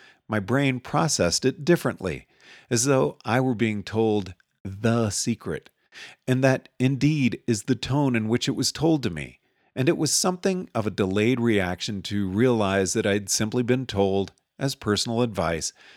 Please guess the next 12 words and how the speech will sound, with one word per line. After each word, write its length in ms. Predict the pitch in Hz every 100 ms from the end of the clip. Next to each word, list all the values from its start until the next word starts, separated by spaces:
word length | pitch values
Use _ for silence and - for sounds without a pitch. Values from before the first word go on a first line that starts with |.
| _
what 220 | - 143 -
otherwise 560 | 135 120 87 85 87
would 140 | 107 104
have 80 |
been 280 | 98 107 101
just 460 | 90 107 113 - - -
a 60 |
blog 420 | 117 107 98 92 82
post 460 | 92 90 - -
somewhere, 640 | - 107 95 95 92 90 - _ - - - _ _
no 240 | 113 127
more 460 | 156 143 131 139